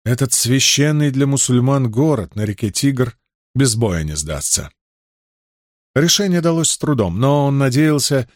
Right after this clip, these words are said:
что экспедиция к Аламуту много времени не займет. Это же как раздавить змею перед началом серьезного дела. Увы, в таких недружелюбных краях ему еще не доводилось бывать.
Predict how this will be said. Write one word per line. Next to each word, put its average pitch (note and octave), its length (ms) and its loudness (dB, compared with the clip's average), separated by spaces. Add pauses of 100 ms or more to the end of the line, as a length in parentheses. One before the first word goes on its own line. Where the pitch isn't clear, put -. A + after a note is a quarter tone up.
(200)
что D3 220 0
экспедиция C#3 720 0
к - 80 -14
Аламуту B2+ 580 0
много B2 260 0
времени A2+ 380 0
не A#2 120 0
займет. A#2 500 -4 (520)
Это E3 160 0
же C#3+ 120 2
как D3 240 -6
раздавить C3 540 0
змею B2 420 2
перед A2 240 -4
началом A2+ 400 0
серьезного A#2 600 0
дела. C2+ 380 -6 (880)
Увы, F#3+ 340 4
в - 60 -2
таких G3+ 380 -2
недружелюбных E3 840 2
краях C3 640 0
ему C3+ 280 0
еще C3+ 340 0
не B2+ 120 0
доводилось A#2 540 0
бывать. D#2 480 -6